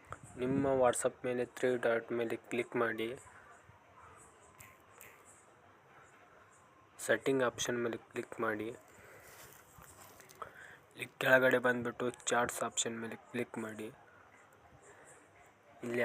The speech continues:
ಆಪ್ಷನ್ ಇದೆ ನೋಡಿ, ಎಂಟರ್ ಈಸ್ ಸೆಂಡ್ ಅಂತ, ಇದನ್ನು ಆಫ್ ಆಗಿರುತ್ತೆ, ಇದನ್ನು ಆನ್ ಮಾಡ್ಕೋಬೇಕು ನೀವು. ಆನ್ ಮಾಡ್ಕೊಂಡ ನಂತರ ಏನಾಗುತ್ತೆ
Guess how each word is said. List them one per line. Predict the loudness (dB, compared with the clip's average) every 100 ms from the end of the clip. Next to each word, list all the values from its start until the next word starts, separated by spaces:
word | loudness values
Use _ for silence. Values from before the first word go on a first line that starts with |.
| 2
ಆಪ್ಷನ್ | 0 -2 -2 -2
ಇದೆ | -2 -2 -2
ನೋಡಿ, | -4 -12 -16 -20 -20 -8 -2
ಎಂಟರ್ | 0 6 6 8 4
ಈಸ್ | 2 -4 0
ಸೆಂಡ್ | 0 0
ಅಂತ, | -4 -2 -2 -2 -6 -14 -20 -20 -20 -20 -18 -2
ಇದನ್ನು | 2 4 4 4 4
ಆಫ್ | 4 2
ಆಗಿರುತ್ತೆ, | 2 -6 0 2
ಇದನ್ನು | 2 0 0
ಆನ್ | 0 -2
ಮಾಡ್ಕೋಬೇಕು | -2 -2 -4 -2 -4
ನೀವು. | -6 -10 -14 -16 -12 -12 -12 -18 -20 -20 -18 -16 -18 -20 -6 2
ಆನ್ | 4 4
ಮಾಡ್ಕೊಂಡ | 0 2 2
ನಂತರ | 2 2 2 2
ಏನಾಗುತ್ತೆ | -2 -2 -4